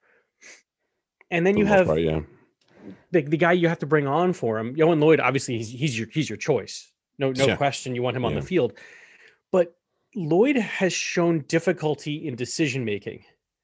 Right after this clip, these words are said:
Speaker 1: And, and, and
Speaker 2: As a
Speaker 1: kinda seeing,
Speaker 2: twenty-odd-year-old
Speaker 1: and
Speaker 2: will
Speaker 1: seeing
Speaker 2: do
Speaker 1: the
Speaker 2: that.
Speaker 1: field. Right.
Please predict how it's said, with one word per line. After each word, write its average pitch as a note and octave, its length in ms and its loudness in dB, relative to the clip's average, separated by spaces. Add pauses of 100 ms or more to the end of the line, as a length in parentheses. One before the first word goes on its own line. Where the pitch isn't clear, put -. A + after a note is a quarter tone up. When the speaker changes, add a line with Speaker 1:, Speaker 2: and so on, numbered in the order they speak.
(1500)
Speaker 1:
And, D#3 380 0
and, C#3+ 320 -2
and C#3+ 140 2
Speaker 2:
As A2 120 4
a - 40 -2
Speaker 1:
kinda D3 200 2
seeing, F2 140 2
Speaker 2:
twenty-odd-year-old F2 420 6
Speaker 1:
and D#2+ 100 0
Speaker 2:
will D#2+ 80 2
Speaker 1:
seeing F#2 140 4
Speaker 2:
do G2+ 60 8
Speaker 1:
the E2+ 60 6
Speaker 2:
that. - 100 -4
Speaker 1:
field. C#3 240 0
Right. D3 340 -2